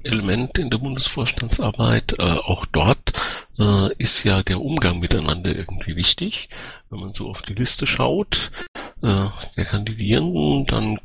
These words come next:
könnte man vielleicht auf den Gedanken kommen, äh, dass wenn so ein neuer Vorstand gewählt wird, dass dann, äh,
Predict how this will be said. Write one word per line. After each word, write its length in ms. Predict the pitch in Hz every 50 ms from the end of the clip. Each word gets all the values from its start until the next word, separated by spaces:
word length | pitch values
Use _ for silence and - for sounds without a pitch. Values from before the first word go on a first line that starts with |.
| -
könnte 460 | - - - - 104 110 - - 139 139
man 540 | 139 127 120 123 123 127 127 123 - 123 123
vielleicht 920 | - - - - - - - 98 101 98 110 117 139 147 - - - - -
auf 200 | - 113 - -
den 260 | - 117 110 110 -
Gedanken 500 | - - - 98 117 151 - - - -
kommen, 360 | - 80 80 104 117 156 226 - - - - - - - - - - - -
äh, 380 | - 110 110 110 110 110 110 110 - - -
dass 340 | - 101 107 - - - -
wenn 180 | 104 110 117
so 140 | - 175 175
ein 160 | 139 110 110
neuer 380 | 113 107 104 107 110 107 110 113
Vorstand 600 | - - - - - - - - 110 110 - -
gewählt 480 | - 90 87 87 87 104 117 - -
wird, 500 | - 135 143 147 - - - - - _
dass 340 | - 104 107 117 - - -
dann, 480 | - - 95 101 110 110 113 113 113 -
äh, 360 | - 107 107 107 107 104 107